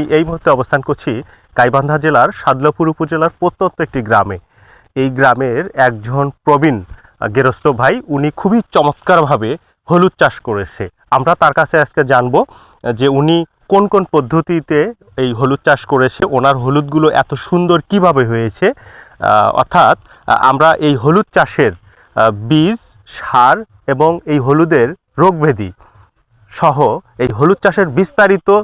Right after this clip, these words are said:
তথ্যগুলো তার বাস্তব অভিজ্ঞতার আলোকে যেসব উনি দেখে আসছেন, সেই কথাগুলো তুলে ধরবো।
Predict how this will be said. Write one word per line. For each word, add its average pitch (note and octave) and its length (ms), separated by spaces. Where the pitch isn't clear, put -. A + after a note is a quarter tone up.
তথ্যগুলো F3+ 600
তার C#3 120
বাস্তব E3+ 480
অভিজ্ঞতার D3+ 460
আলোকে B2 440
যেসব B2 380
উনি A#2+ 280
দেখে B2+ 320
আসছেন, G3+ 420
সেই C3+ 200
কথাগুলো B2+ 400
তুলে G#2+ 200
ধরবো। F#2+ 320